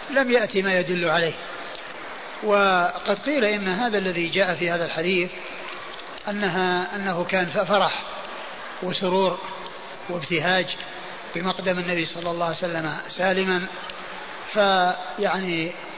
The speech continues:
أبيح ذلك على أساس أنه، يعني، ليس عبادة، ولكن لما اقترن به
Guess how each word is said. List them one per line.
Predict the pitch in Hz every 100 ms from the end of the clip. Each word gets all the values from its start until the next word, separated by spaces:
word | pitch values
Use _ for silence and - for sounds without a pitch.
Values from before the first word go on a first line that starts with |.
| - - -
أبيح | 202 277 -
ذلك | 185 226 208 196 - - - - - - - - -
على | 190 214 220
أساس | 202 214 202
أنه، | 208 202
يعني، | 180 196 202
ليس | 285 269
عبادة، | 208 196 180 165 170 - - - - - - - - -
ولكن | 226 247 220 220 208 202 208 -
لما | 214 214 202 185
اقترن | - 226 240 208
به | 185 214 165 175